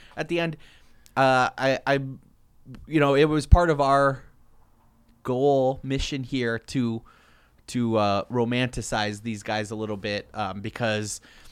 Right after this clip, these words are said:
it is, uh, it is influential and important, and, um, sometimes, um, dance music and disco and things don't, don't get,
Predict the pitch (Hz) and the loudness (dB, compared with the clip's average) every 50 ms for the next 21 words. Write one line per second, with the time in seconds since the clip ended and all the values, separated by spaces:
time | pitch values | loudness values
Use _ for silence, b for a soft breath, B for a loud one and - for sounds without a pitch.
0 | b b b 226 240 330 302 262 214 165 170 156 139 127 123 - - 175 196 247 | b b b 0 2 4 4 2 2 4 4 4 6 4 4 2 0 0 2 2
1 | 254 262 208 - - - 135 151 147 139 143 139 131 127 123 - 135 123 120 120 | 2 0 -2 -6 -6 -2 -2 -2 -2 -2 -2 0 0 0 0 0 0 0 0 -2
2 | 110 - 139 131 123 - 113 113 110 110 104 _ - 117 117 123 120 120 127 123 | 2 2 4 4 4 0 -2 -6 -6 -6 -8 _ -8 -6 -4 -2 -2 -2 -2 -2
3 | 123 113 117 117 120 120 - 165 156 147 156 151 143 135 131 127 - - b b | 0 0 0 0 -2 -2 -2 -2 0 2 2 2 2 0 -2 -4 -6 -10 b b
4 | b b b b b b b b _ - - 123 120 113 107 104 104 101 - - | b b b b b b b b _ -4 0 0 0 0 0 -4 -8 -10 -12 -16
5 | - - - - - _ _ - - - - 127 104 147 143 143 131 135 143 139 | -20 -20 -20 -20 -20 _ _ -20 -20 -16 -12 -6 0 0 2 2 0 0 0 0
6 | 127 131 131 123 - - 117 110 117 127 120 - - 131 120 117 117 117 113 110 | 2 2 0 0 0 -4 -4 0 0 0 0 0 0 2 2 4 4 2 0 0
7 | 127 120 120 113 104 - 127 117 113 113 - 113 - - 135 117 107 - 127 117 | -2 -2 -2 -2 -2 0 0 0 0 -2 -6 -10 -2 0 0 0 0 0 -2 -4
8 | - | -4